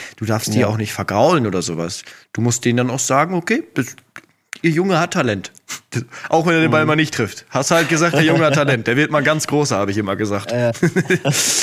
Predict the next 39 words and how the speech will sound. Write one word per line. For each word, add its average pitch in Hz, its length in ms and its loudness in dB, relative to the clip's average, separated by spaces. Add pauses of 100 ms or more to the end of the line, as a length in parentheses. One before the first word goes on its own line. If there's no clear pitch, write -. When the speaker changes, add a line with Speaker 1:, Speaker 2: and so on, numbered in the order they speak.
(460)
Speaker 1:
Nee, 135 320 2 (340)
das 147 220 2
war, 156 80 4
Speaker 2:
Ja. - 20 0
Speaker 1:
da 147 160 2
gab's 160 240 2
auch 139 180 0
echt - 240 -2
ein - 40 -16
paar 131 160 2
lustige 123 340 0
Storys, 117 480 0
weil 113 180 2 (420)
man 120 120 2
musste 135 260 0
ja 127 140 4
dann 117 160 -2
auch, 117 180 0 (140)
es 139 180 -4 (120)
gab 143 240 0
halt 165 160 -4
oft, - 340 -8
sag 143 100 -2
ich 147 60 -4
mal, 147 80 0
es 131 80 -2
ist 139 80 -6
ja 135 80 0
Gruppentraining 123 840 -2 (240)
gewesen. 107 560 -4 (760)
Und 123 300 2
Speaker 2:
Mhm. 151 80 -4 (340)
Speaker 1:
dann 120 140 0
hast 147 160 0
du 151 40 2
halt 131 180 0
oft 131 200 -2
vier 160 280 -2
Leute 160 500 0